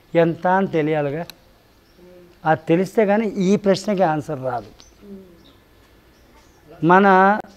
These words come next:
సృష్టిలో, according to Puranas,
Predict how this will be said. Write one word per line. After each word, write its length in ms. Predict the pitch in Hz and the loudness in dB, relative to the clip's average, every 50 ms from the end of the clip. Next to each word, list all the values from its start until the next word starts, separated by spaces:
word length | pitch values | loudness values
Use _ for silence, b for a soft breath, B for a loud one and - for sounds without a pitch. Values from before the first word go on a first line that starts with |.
| - - | -20 -20
సృష్టిలో, 720 | - - - 165 165 156 - - 202 160 143 135 139 165 - - - _ - - - _ _ _ _ _ _ - - | -10 -4 -2 -2 -2 -2 0 0 2 4 4 2 2 0 -4 -8 -20 _ -20 -20 -20 _ _ _ _ _ _ -6 -4
according 520 | 175 147 - 202 214 220 214 226 220 185 202 | -4 -2 4 6 6 6 6 4 0 0 0
to 80 | 196 165 | -2 -4
Puranas, 920 | - - - 147 147 156 156 147 139 123 120 139 151 - - - - - | -4 -2 0 2 4 4 4 2 0 -4 -4 -6 -6 -8 -12 -20 -20 -20